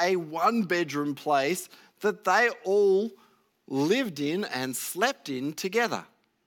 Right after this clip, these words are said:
Uh, maybe the mat was rolled up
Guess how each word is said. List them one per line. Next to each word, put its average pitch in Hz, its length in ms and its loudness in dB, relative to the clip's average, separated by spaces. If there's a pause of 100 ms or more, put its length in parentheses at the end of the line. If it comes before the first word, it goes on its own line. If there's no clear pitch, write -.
(640)
Uh, 120 140 -6
maybe 165 340 0
the 139 120 0
mat 147 420 2 (100)
was 139 200 -2
rolled 160 460 2
up 175 280 4